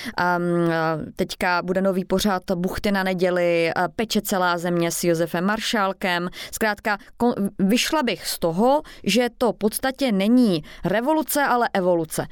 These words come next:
Máme tady spoustu, eh, zajímavého kontentu, který je, eh, je populární, ehm, diváci ho znají, jsou na něm zvyklí a tady je místo, kde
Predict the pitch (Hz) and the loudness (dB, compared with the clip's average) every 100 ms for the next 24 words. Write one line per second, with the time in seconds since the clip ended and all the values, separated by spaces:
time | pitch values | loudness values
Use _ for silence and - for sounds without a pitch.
0 | - 254 294 285 247 - 220 220 - 240 | -2 0 0 -2 -2 -2 -2 -2 0 2
1 | 220 202 - 190 180 175 214 226 214 156 | 2 2 2 2 2 2 0 0 0 0
2 | 175 208 262 262 320 - - 233 214 175 | 0 0 0 0 -2 -2 -2 0 0 0
3 | - - 202 220 190 160 - - 190 175 | -4 -2 2 4 2 -2 -6 -4 0 0
4 | 165 196 160 156 165 156 151 160 160 214 | 0 0 0 0 2 2 0 0 2 2
5 | 269 - - - 175 175 170 165 165 160 | 0 -4 -18 -6 -2 0 0 0 -2 -2
6 | 165 190 220 214 - 156 151 180 202 262 | -2 0 0 0 -4 -4 0 2 2 0
7 | 277 220 214 202 160 139 151 151 180 202 | 0 2 2 0 0 -2 -2 -2 0 0
8 | 254 - - - 349 294 180 170 - 262 | 0 -4 -6 -2 0 0 0 -2 -2 -2
9 | 277 - - 202 254 247 | -2 -4 -4 0 2 0